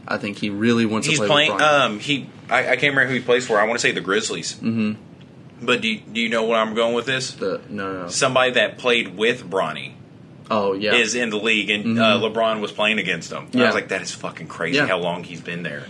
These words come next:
Speaker 1: Yeah. So I think it's, I think that's something that we're gonna see is, uh, I think LeBron, if he can win another championship, it doesn't make it to where he's gonna step down. I think what could be, like, one of the craziest scenarios for LeBron is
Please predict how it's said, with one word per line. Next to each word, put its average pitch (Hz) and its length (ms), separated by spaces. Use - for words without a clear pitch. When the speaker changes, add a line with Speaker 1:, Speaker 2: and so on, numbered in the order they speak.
Speaker 1:
Yeah. 95 220
So 120 180
I 117 60
think 135 200
it's, 123 120
I 151 80
think 165 180
that's 120 220
something 110 380
that 104 120
we're 104 100
gonna 101 160
see 101 420
is, 101 320
uh, 90 400
I 110 80
think 131 160
LeBron, 120 540
if 117 120
he 131 120
can 139 120
win 147 120
another 147 200
championship, 123 760
it 113 100
doesn't 113 400
make 104 320
it 104 100
to 107 60
where 101 140
he's 104 200
gonna 101 140
step 95 300
down. 104 340
I 107 120
think 127 280
what 117 320
could 107 320
be, 110 320
like, 98 220
one 110 180
of 98 60
the 101 80
craziest 117 840
scenarios 160 500
for 143 140
LeBron 113 540
is 104 220